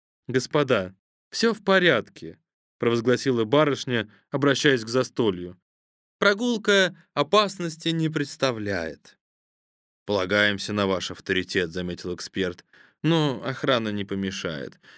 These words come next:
И, думаю, не помешает взять с собой кое-что с нашего стола. На природе очень хорошо пойдет. Знаете, господа, у меня здесь появился зверский аппетит". "Безопасность обеспечим", заверил ангел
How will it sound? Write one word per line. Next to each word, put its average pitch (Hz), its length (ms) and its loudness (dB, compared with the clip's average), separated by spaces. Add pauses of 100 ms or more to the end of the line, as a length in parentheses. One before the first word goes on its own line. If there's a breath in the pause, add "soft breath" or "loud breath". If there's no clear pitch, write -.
И, 160 100 0
думаю, 151 580 2 (280 soft breath)
не 147 100 2
помешает 151 540 2
взять 135 200 4
с - 60 -14
собой 131 460 2 (320 soft breath)
кое-что 135 360 2
с - 100 -10
нашего 120 360 0
стола. 107 520 0 (380 soft breath)
На 156 160 2
природе 165 440 4
очень 143 260 2
хорошо 135 360 0
пойдет. 117 380 0
Знаете, 165 380 0
господа, 104 600 0 (340 loud breath)
у 113 140 -2
меня 147 340 4
здесь 127 260 -4
появился 147 720 2 (220 soft breath)
зверский 160 800 2
аппетит". 156 680 -6 (840)
"Безопасность 127 800 0
обеспечим", 123 920 0
заверил 92 440 0
ангел 117 460 0